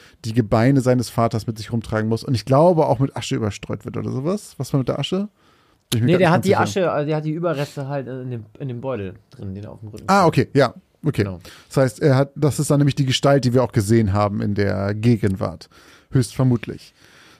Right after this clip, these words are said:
Speaker 1: Ähm, wir springen dann auch wieder in die Gegenwart und Simon wacht auf. Äh, ich glaub, der wird von seinem Hund wachgeschleckt.
Speaker 2: Mhm.
Speaker 1: Und der hat auch noch was Kleines dabei, und zwar einen Knochen. Und wenn er sich den genauer anguckt, merkt er, es ist ein menschlicher Knochen.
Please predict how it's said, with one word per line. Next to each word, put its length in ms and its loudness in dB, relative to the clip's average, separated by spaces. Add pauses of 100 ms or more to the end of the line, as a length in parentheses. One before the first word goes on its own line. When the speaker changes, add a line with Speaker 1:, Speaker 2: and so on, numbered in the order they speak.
(120)
Speaker 1:
Ähm, 640 4
wir 80 4
springen 260 2
dann 100 2
auch 100 -2
wieder 100 4
in 60 4
die 80 2
Gegenwart 460 2
und 160 -4
Simon 420 2
wacht 220 -2
auf. 580 0
Äh, 260 2
ich 60 -2
glaub, 160 0
der 160 2
wird 140 -6
von 180 0
seinem 220 2
Hund 200 0
wachgeschleckt. 640 -6 (440)
Speaker 2:
Mhm. 140 -10
Speaker 1:
Und 400 2
der 200 4
hat 160 -2
auch 80 4
noch 220 4
was 140 -4
Kleines 240 0
dabei, 380 2
und 120 -4
zwar 200 0
einen 180 0
Knochen. 420 0
Und 120 -4
wenn 80 2
er 40 2
sich 100 2
den 120 -2
genauer 220 4
anguckt, 280 -6
merkt 220 -2
er, 80 -2
es 100 -12
ist 140 -10
ein 160 -2
menschlicher 500 0
Knochen. 420 -12